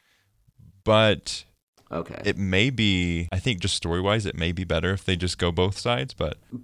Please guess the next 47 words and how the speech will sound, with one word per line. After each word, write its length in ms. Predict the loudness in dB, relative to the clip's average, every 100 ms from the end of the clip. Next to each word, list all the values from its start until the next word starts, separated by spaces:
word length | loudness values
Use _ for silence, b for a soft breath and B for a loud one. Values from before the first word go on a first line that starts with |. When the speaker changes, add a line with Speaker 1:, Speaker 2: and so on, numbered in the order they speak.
| -4
Speaker 2:
How 220 | 4 6
does 80 | 6
that 160 | 4
ma-, 140 | 2 0
I 120 | 0
mean, 320 | 2 0 0
my 160 | 2 2
question 420 | 4 2 2 0
is, 320 | 0 -2 -4 -10 _
you're 140 | -2
playing 260 | 2 2 0
chess 240 | 2 0
against 300 | 2 -2 -2
yourself. 500 | -4 -4 0 0 0
So 140 | 0 0
if 100 | 0
you 60 |
do 120 | 0 2
really 220 | 4 4
well, 220 | 4 2
'cause 180 | 0 0
they 80 | 2
said 200 | 4 4
something 200 | 2 2
about 200 | 2 2
you 100 | 0
doing 280 | 0 0 2
well 160 | 2
on 100 | 2
one 180 | 0 -2
side 240 | -2 -2
affects 340 | -2 -4 -6 -4
the 100 | -8
other 160 | -6 -8
side. 320 | -8 -8 -4
Speaker 1:
Mm-hmm. 300 | -2 0 -2 -2 -6
Speaker 2:
So 180 | -2 0
am 140 | 2
I 80 | 2
just 380 | 4 2 0 -12 -12
making 420 | -2 2 2 0
it 140 | 0 0
harder 420 | 0 0 2 0
for 160 | -2 -2
myself, 640 | -2 -2 0 2 2 2 -2 0
Speaker 1:
<laughs> 160 | -2 0
Speaker 2:
like, 220 | -4 -6